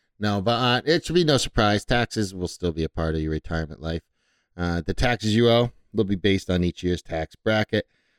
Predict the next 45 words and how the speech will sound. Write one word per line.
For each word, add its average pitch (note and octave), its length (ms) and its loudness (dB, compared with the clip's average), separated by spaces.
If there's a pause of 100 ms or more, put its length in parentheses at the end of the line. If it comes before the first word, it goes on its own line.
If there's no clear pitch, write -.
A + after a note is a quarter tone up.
(100)
It F3 100 -8
can C#3+ 80 -6
be A#2+ 120 4
nearly A#2+ 460 6
impossible A2 560 2
to G#2+ 80 0
completely G#2+ 460 0
predict G#2 320 -2
your G#2 80 -6
future G#2 300 -4
tax G#2 340 0
liabilities, G#2+ 720 2
this, - 220 -4
and F#2+ 200 -2
especially G2+ 480 -2
if F#2+ 100 -2
you've G2 160 0
been F#2+ 180 0 (400)
putting A#2+ 180 0
off A#2 220 0
paying A#2+ 260 0
taxes A2+ 500 -2
on A2+ 140 -2
some G#2+ 220 -4
tax-deferred G#2+ 600 -4
stuff. A2 320 -6 (420)
Uh, A2+ 40 4
you C3 140 6
can D3 140 2
use C#3+ 160 6
your A#2+ 80 2
current B2+ 300 2
tax A#2 280 2
bracket A2 400 0
to - 140 -6
estimate A2+ 460 0
what - 120 -2
your G2 100 -2
tax B2 320 0
liabilities A#2+ 600 0
may B2 180 -2
be, B2+ 300 0
but G#2 220 -2
remember G2 360 -2
that's F#2+ 220 -2